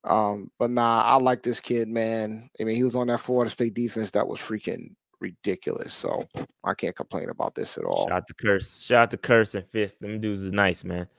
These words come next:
Speaker 2: Um, we got, we got a lot of guys to replace. But, uh, but yeah, man, Fisk is nice. Very, very nice. Uh, he's gonna be a problem. He's definitely gonna be a problem.
Speaker 1: I agree.
Speaker 2: All right,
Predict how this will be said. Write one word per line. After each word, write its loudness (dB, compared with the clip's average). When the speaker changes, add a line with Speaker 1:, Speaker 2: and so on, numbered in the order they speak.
Speaker 2:
Um, -4
we 0
got, 6
we -2
got 10
a 10
lot 8
of 0
guys 6
to -8
replace. -6
But, 6
uh, 6
but 2
yeah, 8
man, 0
Fisk 2
is -2
nice. 0
Very, 8
very 4
nice. -6
Uh, -2
he's 4
gonna 6
be 10
a 10
problem. 10
He's -20
definitely 6
gonna 0
be 2
a 2
problem. 0
Speaker 1:
I -10
agree. -4
Speaker 2:
All 6
right, 8